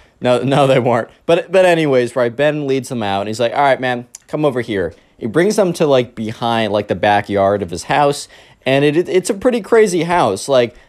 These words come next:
there's a massive backyard, and then there's this garage, and it's a car garage. So Ben's like, "Take a look at this," and he takes out this, like, clicker, and he clicks it, and then, like, this garage door starts to open, and there are four freaking cars back there.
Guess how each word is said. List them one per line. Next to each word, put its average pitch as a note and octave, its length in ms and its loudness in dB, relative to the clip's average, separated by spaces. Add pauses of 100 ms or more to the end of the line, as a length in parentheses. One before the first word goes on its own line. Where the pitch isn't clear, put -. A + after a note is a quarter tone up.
there's C#3+ 220 0
a B2 100 2
massive C3+ 600 -2
backyard, A#2 800 2
and C3+ 180 -4
then D#3+ 80 -4
there's F3+ 240 -2
this C3+ 140 -10
garage, G#2+ 720 0
and G#2+ 120 -10
it's F#2 120 -10
a G#2 60 -8
car F#3+ 580 0
garage. F#2 640 -2 (480)
So D#3 260 2
Ben's D#3+ 340 0
like, C#3+ 220 2
"Take F#3+ 220 -2
a E3+ 60 0
look D3 200 0
at A#2 120 -4
this," A#2 320 0
and B2+ 100 -6
he B2 100 -4
takes D3 300 -4
out C3 160 0
this, A#2+ 160 -8
like, A2+ 180 0
clicker, C#3 440 0
and A2 120 -4
he F#2+ 80 -8
clicks D3+ 340 -4
it, D3 160 2
and G#2+ 220 -6
then, G#2+ 160 -4
like, G2+ 200 -2
this G#2 140 -8
garage G#2+ 460 0
door G2+ 260 0
starts G#2 320 -4
to F#2+ 80 -4
open, C3+ 440 -2 (260)
and C#3 140 0
there D3 120 4
are B2+ 200 4
four C#3+ 540 0
freaking B2 460 -6
cars A2+ 380 0
back F#2+ 320 -4
there. F2 320 -4